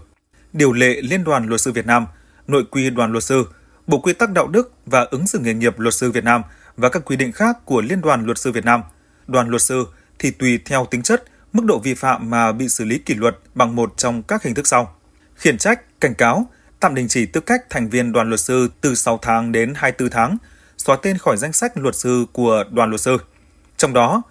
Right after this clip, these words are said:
luật sư thuộc trường hợp bị kết án mà bản án đã có hiệu lực pháp luật – thì đương nhiên bị ban chủ nhiệm đoàn luật sư xử lý kỷ luật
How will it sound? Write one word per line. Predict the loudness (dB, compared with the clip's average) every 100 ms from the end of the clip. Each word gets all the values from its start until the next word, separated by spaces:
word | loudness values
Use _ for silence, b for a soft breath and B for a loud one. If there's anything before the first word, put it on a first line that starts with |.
| b b
luật | -2 0
sư | 0 -2 -2
thuộc | -4 -2
trường | -4
hợp | 0
bị | 0 0
kết | -4
án | -2 -2 2
mà | 2
bản | 2 0
án | 2 0
đã | -2
có | -2
hiệu | 0 0
lực | -2 -4
pháp | -4 2
luật – | 2 2 b b b b
thì | -2
đương | 0 0
nhiên | 0 0 0
bị | -2 -2 0
ban | 0 0
chủ | -4
nhiệm | -2 0
đoàn | 0 0
luật | 0
sư | 0 0
xử | 0 -2
lý | -2 -2
kỷ | 0
luật | 0